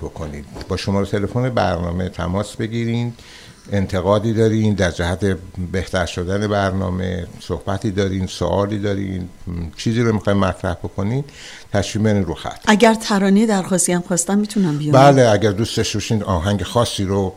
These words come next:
Speaker 1: به کسی تقدیم بکنین، برای
Speaker 2: بله.
Speaker 1: خودتون لذت ببرین، بفرمایید، ما در خدمتتون هستیم.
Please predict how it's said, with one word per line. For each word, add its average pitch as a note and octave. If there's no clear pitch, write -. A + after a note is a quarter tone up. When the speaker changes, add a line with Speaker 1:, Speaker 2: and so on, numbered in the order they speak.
Speaker 1:
به F2+
کسی -
تقدیم F2+
بکنین، F#2
برای D#2+
Speaker 2:
بله. E2
Speaker 1:
خودتون G2+
لذت F#2
ببرین، F#2+
بفرمایید، G2
ما E2
در D#2+
خدمتتون D#2
هستیم. -